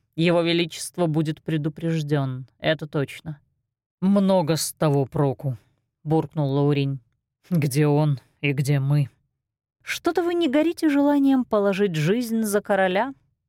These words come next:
изогнула я бровь. «Что за пораженческие настроения?» «Никакого пораженчества, Фло. Исключительно здравый смысл».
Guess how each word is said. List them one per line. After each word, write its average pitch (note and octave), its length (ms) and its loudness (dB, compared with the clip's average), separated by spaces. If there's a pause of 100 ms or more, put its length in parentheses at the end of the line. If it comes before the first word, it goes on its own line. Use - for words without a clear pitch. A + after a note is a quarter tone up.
(180)
изогнула D3 520 0
я C#3 160 0
бровь. C#3+ 380 -6 (360)
«Что - 360 0
за F4+ 120 0
пораженческие A3 760 -2
настроения?» D#3+ 760 -2 (1120)
«Никакого E3 580 0
пораженчества, D3 920 -2
Фло. C3+ 280 -2 (580)
Исключительно D#3+ 800 -2
здравый C3+ 400 -2
смысл». C#3 440 -8